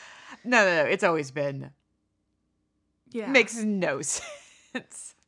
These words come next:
Speaker 2: And, like, maybe they've just got a really good line to a, uh, dollhouse furniture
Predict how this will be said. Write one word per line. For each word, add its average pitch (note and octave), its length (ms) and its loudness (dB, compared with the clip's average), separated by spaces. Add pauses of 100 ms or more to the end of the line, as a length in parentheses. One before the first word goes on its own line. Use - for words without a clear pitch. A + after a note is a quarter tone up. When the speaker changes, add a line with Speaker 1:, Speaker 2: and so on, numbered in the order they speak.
(500)
Speaker 2:
And, C4 140 -4
like, C4 340 -6
maybe A#3 300 -6
they've A#3+ 180 -6
just A#3 200 -12
got G#3 160 -6
a G3 80 -6
really F#3+ 280 -10
good G3 200 -12
line F#3 500 -10 (400)
to F#3 380 -10 (140)
a, E3+ 380 -6 (1600)
uh, E3+ 220 -2 (200)
dollhouse G3 760 -8 (460)
furniture C4+ 760 -8